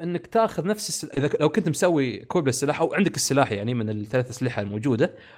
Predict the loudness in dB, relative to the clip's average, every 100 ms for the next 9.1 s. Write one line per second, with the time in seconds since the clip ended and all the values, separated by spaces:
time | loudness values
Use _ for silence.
0 | -12 -6 0 2 2 2 2 2 2 -2
1 | -2 -2 -2 -2 2 4 2 0 -14 _
2 | _ _ _ _ -14 0 4 4 4 0
3 | 0 -4 -6 -6 -10 _ _ _ -6 2
4 | 4 4 2 2 0 -4 -10 -10 -14 -4
5 | -2 -2 0 0 0 2 0 2 0 0
6 | -4 -12 _ -20 -20 _ -10 -4 -4 -4
7 | -10 -16 -14 -8 -6 -4 -6 -10 -16 -20
8 | -20 0 4 6 4 2 -2 -2 -2 -4